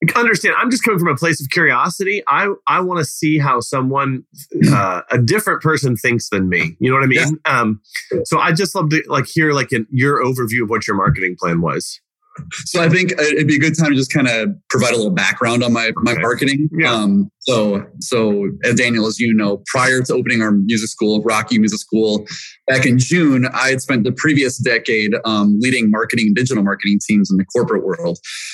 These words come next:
Speaker 2: And so, um, coming into when I first met you and started joining up with the coaching calls and everything,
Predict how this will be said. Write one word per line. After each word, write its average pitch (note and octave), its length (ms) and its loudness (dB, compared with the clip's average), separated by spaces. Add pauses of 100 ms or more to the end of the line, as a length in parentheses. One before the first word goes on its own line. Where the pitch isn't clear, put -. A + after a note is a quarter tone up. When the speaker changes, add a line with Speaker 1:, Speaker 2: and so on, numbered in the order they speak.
(280)
Speaker 2:
And A#2 160 4
so, A#2+ 640 -2
um, G2+ 500 2 (180)
coming C#3+ 260 4
into B2+ 360 0
when A2 600 2
I A2 120 0
first A#2 260 -2
met A#2+ 200 2
you C#3 240 2
and B2+ 100 2
started A2+ 240 -2
joining A#2 240 0
up A2+ 80 -4
with - 80 -8
the - 80 -10
coaching E3+ 340 2
calls A#2 280 0
and A2 80 2
everything, G#2+ 420 0